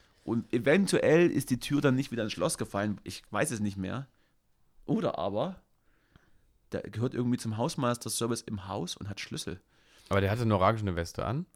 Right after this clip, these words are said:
Speaker 1: Ja,
Speaker 2: Oder
Speaker 1: ja,
Speaker 2: war,
Speaker 1: der
Speaker 2: war
Speaker 1: hat
Speaker 2: der
Speaker 1: wohl
Speaker 2: Müll-,
Speaker 1: offensichtlich,
Speaker 2: Müllauto
Speaker 1: der
Speaker 2: vor
Speaker 1: hat
Speaker 2: der
Speaker 1: wohl
Speaker 2: Tür?
Speaker 1: offensichtlich die Mülltonnen rausgestellt, dass dann irgendwie der Typ die halt abholt, was, was die halt so machen, so tagsüber, weiß ich denn.
Speaker 2: Aber das ist ja echt
Speaker 1: Und jetzt denk ich mir so, was, was machst du jetzt? Ich wohne im Erdgeschoss.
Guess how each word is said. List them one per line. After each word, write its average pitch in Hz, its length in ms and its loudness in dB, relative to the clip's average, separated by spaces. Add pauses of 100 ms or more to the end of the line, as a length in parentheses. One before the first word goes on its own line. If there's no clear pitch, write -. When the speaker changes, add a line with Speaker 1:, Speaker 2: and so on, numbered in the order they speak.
(100)
Speaker 1:
Ja, - 80 0
Speaker 2:
Oder 104 100 6
Speaker 1:
ja, 120 80 6
Speaker 2:
war, 107 60 10
Speaker 1:
der 104 100 10
Speaker 2:
war 104 80 10
Speaker 1:
hat 104 80 8
Speaker 2:
der 110 80 8
Speaker 1:
wohl 104 80 8
Speaker 2:
Müll-, 110 160 8
Speaker 1:
offensichtlich, - 200 4
Speaker 2:
Müllauto 113 340 4
Speaker 1:
der 107 80 4
Speaker 2:
vor 117 80 8
Speaker 1:
hat 147 80 6
Speaker 2:
der 135 60 -6
Speaker 1:
wohl 135 80 8
Speaker 2:
Tür? - 80 6
Speaker 1:
offensichtlich 139 520 0
die 113 100 -2
Mülltonnen 120 680 0
rausgestellt, 107 720 0
dass 104 140 -6
dann 98 160 -4
irgendwie 92 420 -4
der 82 360 -10
Typ - 220 -14
die - 120 -14
halt 92 140 -16
abholt, - 340 -12
was, - 160 -14 (100)
was - 180 -14
die 95 100 -12
halt 95 120 -8
so 82 100 -8
machen, 90 240 -10
so - 60 -18 (120)
tagsüber, - 420 -16
weiß - 160 -14
ich - 100 -16
denn. 82 120 -14 (1700)
Speaker 2:
Aber 82 120 -8
das 80 120 -12
ist - 40 -12
ja 120 120 -4
echt 85 240 -12 (1120)
Speaker 1:
Und 123 120 2
jetzt 123 140 0
denk 165 160 0
ich 175 80 -2
mir 180 140 2
so, 165 300 2
was, 123 360 -2
was 131 180 -4
machst 110 260 -4
du 95 40 -6
jetzt? 90 300 -8 (400)
Ich 98 160 -6
wohne 147 180 4
im 120 80 2
Erdgeschoss. - 640 -4